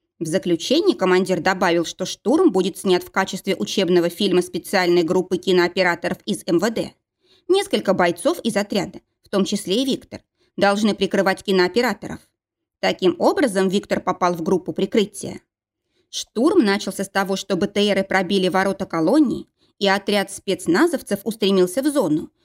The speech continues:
уже на протяжении нескольких дней находившуюся в руках уголовников. Марат и рыжеволосый оператор с камерой бежали впереди. За ними, прикрывая их, неслись Виктор с напарником.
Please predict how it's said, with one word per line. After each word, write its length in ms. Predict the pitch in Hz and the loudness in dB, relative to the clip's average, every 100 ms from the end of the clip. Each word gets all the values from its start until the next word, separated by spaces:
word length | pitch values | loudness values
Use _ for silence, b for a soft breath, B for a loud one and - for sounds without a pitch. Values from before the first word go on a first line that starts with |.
| _ | _
уже 220 | 196 202 | -2 0
на 100 | 196 | 0
протяжении 540 | 190 196 202 202 190 190 | 0 0 0 2 2 2
нескольких 540 | 190 - 180 - 180 | 0 -2 -8 -6 -2
дней 260 | - 220 349 | 2 4 4
находившуюся 760 | 302 196 185 180 - 180 180 | 2 0 0 -2 -2 -4 -2
в 60 | 165 | -2
руках 320 | 190 185 175 | -2 -2 -4
уголовников. 680 | - 190 226 226 165 - - _ _ _ _ _ - | -2 0 0 0 -2 -4 -20 _ _ _ _ _ -4
Марат 480 | 190 180 185 320 - | 2 2 4 0 -2
и 80 | 220 | -2
рыжеволосый 640 | 202 202 180 190 190 - - | -2 0 0 2 0 -2 -8
оператор 500 | 190 190 190 190 175 | -4 0 0 0 -8
с 120 | - | -4
камерой 400 | 185 311 294 190 | 0 4 4 2
бежали 400 | 165 185 175 160 | 0 0 0 -2
впереди. 600 | - 226 339 220 208 - _ _ _ - | 0 0 2 0 -2 -6 _ _ _ -6
За 180 | 185 196 | 0 2
ними, 220 | 190 185 | 2 2
прикрывая 600 | 185 170 180 156 269 349 | 0 -2 -2 0 0 0
их, 260 | 247 214 196 | -2 -2 -2
неслись 400 | 190 - 202 - | -2 -2 -4 -2
Виктор 280 | 190 - | -2 -2
с 100 | - | -2
напарником. 720 | 349 359 214 - 160 - 131 | -2 0 0 0 -2 -2 -12